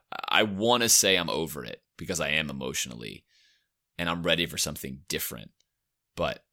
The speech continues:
I haven't had time to evaluate who the different person would be and how it functions. So for now, I'm gonna say four and a half on James's hot seat scale.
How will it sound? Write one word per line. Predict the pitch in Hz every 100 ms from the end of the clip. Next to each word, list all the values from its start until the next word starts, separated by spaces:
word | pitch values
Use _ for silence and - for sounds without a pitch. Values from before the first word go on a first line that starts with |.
| -
I | 90
haven't | 95 101 87
had | 87 80
time | 82 78
to | 78
evaluate | 73 78 76 71 69 64 - _ _ _ _ -
who | 127
the | 101
different | 80 87 - 67
person | - 80 -
would | 71 80
be | 78
and | 67
how | 76 69
it | -
functions. | 76 - - - - - _ _ _
So | -
for | 95 98
now, | 98 113 104 85 73 - _
I'm | 92
gonna | 98
say | 92 85
four | 80 90 85
and | 76
a |
half | 73 71 -
on | 67
James's | - 69 69 57
hot | 62 -
seat | - -
scale. | - - -